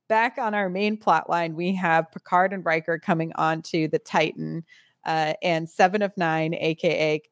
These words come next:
Commander Hen-, Henson, is in charge. Um, what did y'all think of this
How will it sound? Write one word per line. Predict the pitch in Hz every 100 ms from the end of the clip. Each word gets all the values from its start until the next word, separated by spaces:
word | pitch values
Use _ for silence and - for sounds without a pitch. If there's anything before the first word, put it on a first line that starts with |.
| _
Commander | - 185 165 165 165 160 156
Hen-, | 170 180 165 165 -
Henson, | 180 170 - 156 151 160 - -
is | 165 160 151 151 - - -
in | 165 160
charge. | - - - - - -
Um, | 175 160 156 156 156 160 - - _ _ _ _ -
what | 277
did | 403 440
y'all | 302 330
think | 269 240
of | 226 196
this | 185 190 - -